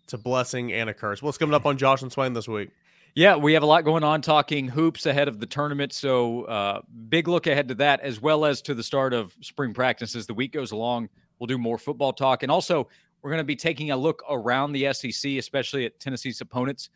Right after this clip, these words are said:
Speaker 2: this upcoming fall. So some off-season slash spring reports. And, uh, don't forget that Josh and Swain newsletter. It's out every Friday. We saw a little bump last week, I think, thanks to your plug on the show here on Locked On Vols, Eric. So thanks for that. Josh and Swain dot com.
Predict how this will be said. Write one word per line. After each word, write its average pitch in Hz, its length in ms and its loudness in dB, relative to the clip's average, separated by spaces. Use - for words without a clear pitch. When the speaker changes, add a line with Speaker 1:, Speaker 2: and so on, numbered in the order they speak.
Speaker 2:
this 131 240 -4
upcoming 139 340 -2
fall. 135 220 0
So - 120 -8
some 113 200 -8
off-season 127 640 -2
slash 127 520 -2
spring 139 400 -4
reports. 131 600 -2
And, 110 360 -2
uh, 110 240 0
don't 139 160 0
forget 151 220 -2
that 131 260 2
Josh 139 280 2
and 135 80 -8
Swain 131 260 -2
newsletter. 131 400 0
It's 113 120 -6
out 123 120 4
every 107 160 -2
Friday. 135 560 0
We 127 120 -4
saw 147 160 4
a - 20 6
little 160 200 6
bump 156 340 6
last 127 320 2
week, 113 320 -2
I 110 80 -4
think, 123 240 -4
thanks 139 260 -4
to 135 60 -10
your 117 100 -4
plug 127 300 0
on 113 100 -2
the 104 80 -4
show 120 240 -2
here 104 260 -4
on 110 100 -2
Locked 110 240 0
On 107 160 -2
Vols, 104 260 0
Eric. 98 200 -4
So 113 120 -6
thanks 139 240 -4
for 127 80 -10
that. 127 200 2
Josh 131 320 0
and 139 80 -8
Swain 131 240 -2
dot 120 200 2
com. 127 380 0